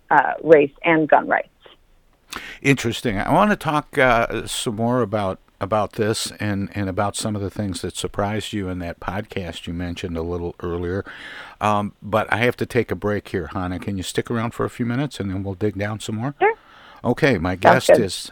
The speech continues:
Speaker 2: Hannah Byramovich, uh, a Yale Law School trained, uh, attorney with an English degree from Harvard University and a new book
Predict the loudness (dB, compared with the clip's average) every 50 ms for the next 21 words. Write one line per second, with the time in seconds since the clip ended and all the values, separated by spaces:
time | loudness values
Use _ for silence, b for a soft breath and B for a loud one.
0 | -14 -10 -6 -2 -2 -2 -2 -2 -2 -2 -2 -2 -2 -4 -2 -2 -2 -2 -2 0
1 | 0 0 -2 -2 -6 -14 -14 B B B B B B B B B B -10 -8 -6
2 | -6 -6 -8 -8 -6 -4 -2 -2 -2 -4 -4 -6 -10 _ _ _ _ -14 -8 -2
3 | 2 4 4 4 4 4 2 -2 -4 -4 -4 -4 -4 -4 -6 -8 -8 -6 -2 -2
4 | -2 0 -2 -4 -6 _ -10 -8 -6 -4 -2 -2 -2 -2 -2 -2 -4 -4 -4 -4
5 | -4 -6 -6 -4 -6 -6 -6 -6 -6 -4 -4 -2 -2 -2 -2 -4 -4 -6 -8 -8
6 | -10 -10 -10 -6 -4 -4 -2 -2 -4 -4 -6 -8 -8 -6 -4 -4 -4 -4 -6 -6
7 | -10 -8 -6 -6 -6 -4 -4 -4 -6 -4 -4 -4 -4 -4 -4 -6 -6 -6 -6 -4
8 | -4 -4 -4 -4 -6 -6 -6 -6 -6 -6 -6 -8 -8 -8 -8 -8 -8 -6 -4 -4
9 | -4 -4 -4 -4 -4 -4 -4 -6 -8